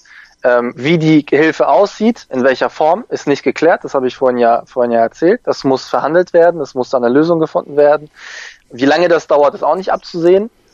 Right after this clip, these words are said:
Aufgrund der Erfahrung der letzten Jahre dauert das immer sehr lange, weil Kühne dann eine Zusage gibt und sich dann doch anders entscheidet und dann vielleicht doch der Spieler ihm nicht gefällt oder dann vielleicht irgendwie sein persönlicher Berater ihm sagt, nee, hol mal lieber einen anderen,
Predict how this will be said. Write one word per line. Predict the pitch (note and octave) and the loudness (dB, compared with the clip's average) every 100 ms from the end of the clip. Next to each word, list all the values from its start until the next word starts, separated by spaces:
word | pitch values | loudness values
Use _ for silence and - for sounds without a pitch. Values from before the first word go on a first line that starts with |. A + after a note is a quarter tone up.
| _ _ _ _ _ _ _ _ | _ _ _ _ _ _ _ _
Aufgrund | B2+ - D#3 D#3+ | -6 -2 -2 0
der | D3 | 0
Erfahrung | C3+ D3+ D3+ D3+ | 0 0 0 2
der | C#3+ | 0
letzten | C#3 - C3+ | 0 -4 -2
Jahre | C3 C3 C3 | 2 2 0
dauert | C3+ C3+ C3+ | 0 0 0
das | B2+ | -4
immer | B2+ B2 | -2 -2
sehr | C3+ | 0
lange, | E3+ F#3 G3 C4+ _ _ _ _ _ | 2 0 0 -4 _ _ _ _ _
weil | C#3+ C3 B2+ | 0 0 0
Kühne | - D#3 D3 | -2 0 0
dann | C3 B2+ B2 - - - | 0 -2 -4 -12 -20 -16
eine | - | -12
Zusage | C3+ G#3 F#3 F3 D#3 | -2 2 2 2 2
gibt | E3+ D#3 | 0 0
und | B2+ | -2
sich | C3 | -2
dann | - B2+ | -2 0
doch | F3 - | 0 0
anders | D#3+ D3+ D#3 | 0 -2 -4
entscheidet | C#3+ D3+ D3 D3 - | -4 0 2 2 -2
und | A#2+ | -2
dann | B2+ B2+ | -2 -2
vielleicht | C3+ B2+ C3+ | -2 -2 -2
doch | E3 D3 | -4 -4
der | - C#3+ | -2 -4
Spieler | - E3 D#3 | -2 0 2
ihm | C#3+ | 2
nicht | C#3+ - | 0 -2
gefällt | C3+ - C3 C3 C3 | -4 0 2 2 2
oder | B2+ A#2+ | 0 0
dann | A#2+ | -2
vielleicht | B2+ B2 B2 | -2 -4 -4
irgendwie | B2+ B2+ | -8 -4
sein | B2 B2+ B2+ | 0 0 0
persönlicher | C#3 C3 C#3 D3 | -2 0 0 0
Berater | C#3+ C3+ D#3 D#3 | 0 2 0 0
ihm | C#3 | 0
sagt, | C#3+ C#3 _ - _ | 0 -2 _ -20 _
nee, | C3+ | -2
hol | C3+ | 0
mal | C#3+ C3+ | 2 0
lieber | C#3 C#3+ | 2 0
einen | |
anderen, | F#3 F#3+ F#3 F3 E3+ | 0 0 0 0 -4